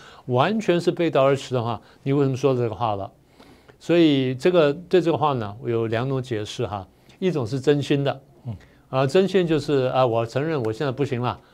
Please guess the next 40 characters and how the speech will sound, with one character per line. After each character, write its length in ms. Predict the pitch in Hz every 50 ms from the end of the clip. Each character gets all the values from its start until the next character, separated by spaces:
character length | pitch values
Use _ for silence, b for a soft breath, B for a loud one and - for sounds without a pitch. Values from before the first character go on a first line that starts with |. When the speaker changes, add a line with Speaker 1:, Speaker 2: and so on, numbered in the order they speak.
| b b b b b
Speaker 1:
那 140 | - 139 135
咱 140 | 123 139 127
们 120 | 131 143
过 140 | 135 - 151
两 160 | 135 113 107
年 140 | 110 117 123
再 140 | 127 139 127
说 160 | - 139 127
吧， 200 | 120 117 98 - b b b b
咱 160 | b - 131
们 80 | 135 143
先 180 | 139 - 156
把 100 | 147 135
关 200 | 123 120 143 139
系 140 | 131 - 156
搞 180 | - 131 127 131
好 200 | 113 123 117 110
了， 100 | 110 113
我 100 | 117 127
把 120 | 131 123
经 180 | 117 - 139 139
济 80 | 135
搞 180 | 117 - 110 120
起-， 180 | 123 123 139 139
搞 180 | - 117 120 127
起 140 | 127 -
来， 180 | 107 107 113 113 B B B B B
我 100 | B 117
们 80 | 117 131
慢 60 | 127
慢 160 | 120 117 113
再 140 | 104 113 107
说， 160 | 104 120 110
这 100 | 107 113
第 140 | 110 120 123
一 40 | 117
种 120 | 110 110 107
可 120 | 104 104
能 160 | 92 95 98
性。 180 | - - 107